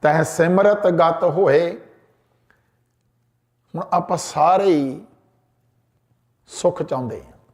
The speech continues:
ਕੋਈ ਦੁਨੀਆ ਵਿੱਚ ਐਸਾ ਵਿਅਕਤੀ ਨਹੀਂ ਜਿਹੜਾ ਕਹਿੰਦਾ, "ਮੈਨੂੰ ਸੁੱਖ ਨਹੀਂ ਚਾਹੀਦਾ, ਸਾਰਵ ਸੁੱਖ ਚਾਹੀਦਾ।" ਆਪਾਂ ਬੜੇ ਸਵਾਰਥੀ ਹਾਂ।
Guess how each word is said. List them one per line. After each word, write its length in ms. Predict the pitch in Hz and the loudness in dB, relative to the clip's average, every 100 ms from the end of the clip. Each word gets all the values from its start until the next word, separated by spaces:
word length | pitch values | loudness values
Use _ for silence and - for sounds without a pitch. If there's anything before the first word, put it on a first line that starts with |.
| _ _ _ _ _ _ _ _ _ - | _ _ _ _ _ _ _ _ _ 2
ਕੋਈ 200 | 226 254 | 4 6
ਦੁਨੀਆ 300 | 226 220 214 | 4 4 4
ਵਿੱਚ 200 | 214 196 | 4 4
ਐਸਾ 260 | 185 196 | 2 4
ਵਿਅਕਤੀ 420 | 185 170 - 180 190 | 4 4 2 2 2
ਨਹੀਂ 140 | 190 | 4
ਜਿਹੜਾ 160 | 185 175 | 4 2
ਕਹਿੰਦਾ, 240 | 175 175 | 2 2
"ਮੈਨੂੰ 180 | 170 165 | 0 0
ਸੁੱਖ 260 | 170 - | 0 0
ਨਹੀਂ 180 | 151 143 | 0 0
ਚਾਹੀਦਾ, 360 | 127 110 - - _ _ _ _ _ _ _ - | -2 -8 -14 -20 _ _ _ _ _ _ _ -6
ਸਾਰਵ 320 | - 214 202 | 0 2 2
ਸੁੱਖ 220 | 180 156 | -4 -10
ਚਾਹੀਦਾ।" 320 | 156 127 - - _ _ _ _ _ _ _ _ _ _ _ _ _ _ _ _ _ _ - | -12 -14 -16 -20 _ _ _ _ _ _ _ _ _ _ _ _ _ _ _ _ _ _ -6
ਆਪਾਂ 360 | 147 160 147 - - - _ _ _ _ - | 0 2 0 -2 -14 -20 _ _ _ _ -4
ਬੜੇ 180 | 143 156 | 0 0
ਸਵਾਰਥੀ 640 | - 147 147 147 - 170 | 0 0 2 0 -4 -6
ਹਾਂ। 200 | 135 98 | -6 -10